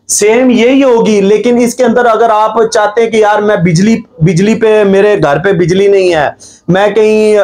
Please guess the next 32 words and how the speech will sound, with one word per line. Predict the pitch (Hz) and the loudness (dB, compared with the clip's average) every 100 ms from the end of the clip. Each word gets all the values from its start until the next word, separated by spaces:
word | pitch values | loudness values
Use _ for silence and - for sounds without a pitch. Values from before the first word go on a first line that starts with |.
| - | 0
गांव | 160 180 196 | 0 0 2
में | 220 214 | 2 2
रहता | 190 196 196 | 0 0 0
हूं, | 196 | 0
कहीं | 190 202 196 | 0 0 2
देहात | 147 131 165 | 0 0 0
में | 202 196 | 0 0
रहता | 185 196 | 0 -2
हूं, | 190 | -2
वहां | 180 185 | -2 -2
पे | 202 | 0
बिजली | 175 165 196 | 0 0 0
नहीं | 190 165 151 | 2 0 0
है, | 127 117 - - - | -2 -6 -14 -20 -4
तो | 240 | -2
भाई | 214 233 | 2 2
आप | 233 233 240 247 | 2 0 0 -2
बैटरी | 233 156 185 196 190 254 | 0 2 2 0 0 0
जो | 247 220 | 0 0
होती | 170 202 | 0 0
है | 196 | 0
मोटरसाइकिल | 196 202 233 208 202 | 0 0 0 0 -2
की | 202 | 0
बैटरी, | 165 160 156 196 | 0 0 0 -2
उसके | 196 226 - 226 | 0 -4 0 -2
ऊपर | 202 196 | 0 -2
भी | 180 | 0
आप | 180 160 - | 0 -2 -2
टोरा | 156 147 | -2 0
दे | 135 127 117 | 0 -2 0
सकते | 104 - 98 | -4 -6 -6
हैं। | 87 | -6